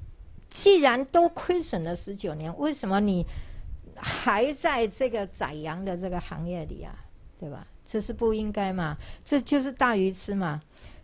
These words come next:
对吧？你为什么纵容自己不断的亏损、亏损、亏损，然后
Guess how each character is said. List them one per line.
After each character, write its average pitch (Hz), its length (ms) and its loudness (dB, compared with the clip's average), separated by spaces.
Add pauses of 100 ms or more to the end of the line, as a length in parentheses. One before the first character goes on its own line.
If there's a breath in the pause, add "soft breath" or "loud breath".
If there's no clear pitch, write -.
对 226 140 6
吧？ 196 140 6
你 202 180 8
为 320 180 8
什 269 160 6
么 240 300 6 (220)
纵 359 240 6
容 262 180 8
自 277 220 -2
己 196 120 -2
不 190 220 -4
断 269 340 2
的 208 220 4 (440 soft breath)
亏 330 200 4
损、 202 240 2
亏 285 180 8
损、 190 220 2
亏 247 180 0
损， - 280 4
然 202 100 -2
后 233 180 0